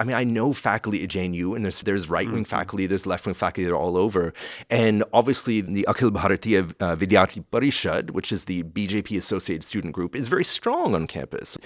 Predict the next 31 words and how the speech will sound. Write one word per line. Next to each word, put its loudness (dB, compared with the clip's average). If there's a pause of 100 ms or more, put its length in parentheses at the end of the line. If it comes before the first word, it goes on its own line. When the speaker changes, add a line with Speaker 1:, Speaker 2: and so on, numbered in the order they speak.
(300)
Speaker 1:
They're 2
demonstrating 4
the 2
power 6
that 2
they -4
have -2
right 4
now, -2
and -4
apparently -4
they -2
have -4
the -4
ear 0
of -2
top -4
ministers -4
in -4
government, -4
and -4
they're -4
able -6
to -8
influence -6
things. -8
So -2
clearly 0
there's -2
a -4
strong -2